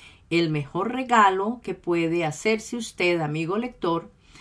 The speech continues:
es prepararse para un futuro mejor. Hágalo en el Centro de Educación del Adulto. Es gratis y solo necesita una identificación con su foto actual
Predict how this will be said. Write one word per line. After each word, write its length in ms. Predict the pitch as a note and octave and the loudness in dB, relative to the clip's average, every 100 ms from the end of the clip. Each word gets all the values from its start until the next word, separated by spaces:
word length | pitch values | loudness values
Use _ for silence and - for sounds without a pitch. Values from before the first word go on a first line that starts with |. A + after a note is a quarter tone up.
| - - | -20 -6
es 160 | B3+ | -6
prepararse 640 | - C4+ C4 B3 B3+ B3 A3+ | -4 -2 2 4 4 2 -4
para 240 | G#3+ F3+ | 0 2
un 140 | F3+ F#3 | 0 -2
futuro 560 | - F#3 A3 G#3+ G3+ | -10 -6 -2 0 -2
mejor. 500 | G3 E3 D#3+ C#3 A2 - _ _ _ _ _ - _ - | -4 -6 -4 -4 -4 -14 _ _ _ _ _ -20 _ -2
Hágalo 460 | - G3+ G#3+ A#3 G#3+ | 0 2 0 0 0
en 100 | E3+ | 0
el 140 | D#3+ | -4
Centro 420 | - F#3 F#3 G3+ | -4 -4 -4 -2
de 80 | F#3 | 0
Educación 640 | F3 E3+ E3+ E3 G3+ F#3 | 0 0 -4 -6 -6 -6
del 160 | F#3 G3+ | -4 -2
Adulto. 580 | G3 A#3 A3+ - A2+ - - _ _ _ - | -2 0 -2 -4 -10 -12 -20 _ _ _ -2
Es 220 | F#3+ F#3 | -2 0
gratis 640 | G3+ G3+ G#3 B3+ C#4 - - | 0 2 0 -6 -8 -10 -4
y 100 | G#3+ | -4
solo 320 | - A#3+ C#4 | 0 -2 0
necesita 760 | C4 A3+ A3 - G#3 G3+ G3 - | -4 -4 -6 -4 -6 -2 -4 -2
una 260 | G#3+ B3 | -2 -2
identificación 1040 | B3 A3 F#3+ F#3+ F3+ - D#3+ D#3 G3 G#3+ B3 | -2 -2 -4 -8 -8 -6 -6 -4 -2 -2 -4
con 220 | G#3 F3 | -6 -6
su 140 | F3+ | -6
foto 400 | F3 F3+ F#3 F#3+ | -4 -4 -4 -2
actual 560 | F3+ - A#3 G#3 F#3+ | -4 -4 0 2 2